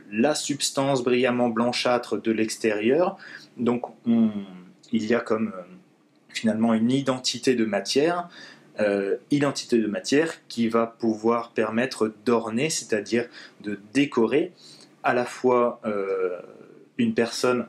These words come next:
si c'est une perle et un texte si c'est une formule. En quoi la description de l'huître procède-t-elle par approfondissement successif ? Nous avons pu voir que,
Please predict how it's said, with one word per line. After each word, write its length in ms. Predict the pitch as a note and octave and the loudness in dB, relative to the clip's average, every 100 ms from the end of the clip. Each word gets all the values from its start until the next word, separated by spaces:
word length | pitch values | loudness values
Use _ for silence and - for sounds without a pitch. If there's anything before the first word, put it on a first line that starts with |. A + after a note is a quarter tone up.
| - | -10
si 220 | - - | -6 -2
c'est 220 | A2+ G2 F#2+ | -2 -4 -10
une 80 | |
perle 340 | F2+ B2 D3 D3+ - - - - | -4 0 0 -2 -10 -20 -8 0
et 160 | A#2+ | 0
un 100 | G#2 F#2+ | 0 -2
texte 400 | A2+ A#2+ - - - | -2 -2 -6 -16 -12
si 180 | - | -8
c'est 220 | G#2+ - A#2+ | -8 -4 -2
une 80 | |
formule. 360 | A2 F#2 - - - _ _ _ _ _ _ _ _ _ _ _ _ _ _ - | -2 -2 -6 -16 -20 _ _ _ _ _ _ _ _ _ _ _ _ _ _ -4
En 80 | D3+ | 2
quoi 140 | G3+ | 2
la 60 | F3+ | 2
description 440 | D3+ - - E3+ | -2 -2 0 2
de 80 | C3 | 2
l'huître 260 | D#3 F3+ | 2 -2
procède-t-elle 480 | - C3 C3+ C3+ D#3 | -2 0 2 2 2
par 140 | C3 A#2+ | 0 -6
approfondissement 600 | A#2+ A#2+ - B2 - D3+ | -4 -4 -4 -4 -2 -2
successif ? 600 | C#3 B2+ A#2 - - - - - - | 0 0 0 0 -6 -12 -14 -14 -4
Nous 180 | B2 B2 | 0 2
avons 220 | B2 C3+ | 2 0
pu 140 | - | -2
voir 420 | B2 C#3+ E3+ F3 - | 0 2 2 0 -2
que, 300 | D3 D#3+ | 0 2